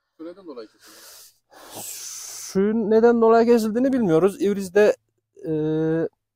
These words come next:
Speaker 2: barajımızda suyun bittiğini söylüyorlar. Yeteri kadar su olmadığını söylüyorlar.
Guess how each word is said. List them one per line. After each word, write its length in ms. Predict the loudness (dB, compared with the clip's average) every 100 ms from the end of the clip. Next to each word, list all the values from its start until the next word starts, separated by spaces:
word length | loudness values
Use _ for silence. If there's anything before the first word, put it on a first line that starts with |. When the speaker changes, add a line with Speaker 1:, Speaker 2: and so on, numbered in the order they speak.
| 0
Speaker 2:
barajımızda 600 | 4 6 6 2 0 -2
suyun 300 | -2 -4 -4
bittiğini 320 | -4 -2 0
söylüyorlar. 640 | 2 0 2 2 2 0 -8 _ -8
Yeteri 320 | -2 0 2
kadar 220 | 0 0
su 160 | 0 -2
olmadığını 400 | 0 0 0 -2
söylüyorlar. 600 | -4 -4 -4 -6 -8